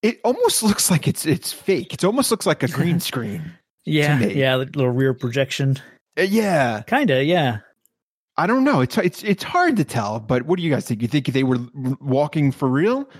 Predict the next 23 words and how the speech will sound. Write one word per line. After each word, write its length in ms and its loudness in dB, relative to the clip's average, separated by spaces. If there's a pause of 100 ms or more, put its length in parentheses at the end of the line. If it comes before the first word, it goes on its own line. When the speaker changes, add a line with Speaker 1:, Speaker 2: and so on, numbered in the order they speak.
(140)
Speaker 1:
or 120 0
you 80 2
think 180 -2
it's, 220 -4
it's 280 -2
projection? 680 -4 (760)
Speaker 2:
I'm 240 0
gonna 240 2
say 560 0
I 180 2
think 340 -2
they're, 480 2 (340)
I 100 0
think 120 2
it's 100 -2
a 60 -2
real 240 0
location, 1200 -4 (120)
Speaker 1:
It 100 2
just 200 0
Speaker 2:
only 120 0
Speaker 1:
kinda 160 2
Speaker 2:
because, 300 0